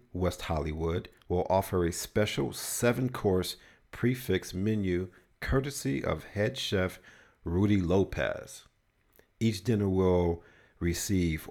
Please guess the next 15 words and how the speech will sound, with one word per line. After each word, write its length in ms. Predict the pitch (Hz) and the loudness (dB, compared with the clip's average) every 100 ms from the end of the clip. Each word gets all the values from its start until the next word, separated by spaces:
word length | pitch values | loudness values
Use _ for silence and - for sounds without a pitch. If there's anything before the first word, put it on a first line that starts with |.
| - | -6
oysters, 720 | 80 - - - 131 - - _ _ _ - | -6 -6 -10 -12 -12 -16 -20 _ _ _ -6
an 100 | 82 | -4
aphrodisiac, 960 | 80 80 80 78 76 82 80 90 - - | -4 -6 -6 -4 -6 -6 -6 -6 -10 -14
for 140 | - | -8
those 220 | 82 80 78 | -6 -6 -6
that 160 | 78 | -8
didn't 260 | - - - | -10 -10 -10
know, 220 | 76 135 - _ _ _ _ _ _ _ _ _ _ | -10 -12 -14 _ _ _ _ _ _ _ _ _ _
to 140 | - 180 | 0 2
start, 720 | - - - 165 90 127 - _ _ _ _ - | 2 0 4 6 6 4 -2 _ _ _ _ -2
before 400 | 95 - 131 151 | -2 4 6 8
moving 400 | 143 139 135 127 | 6 4 4 4
on 200 | 120 113 | 4 2
to 160 | 110 98 | 0 -4
several 680 | - - 127 127 139 143 | -4 0 0 2 2 0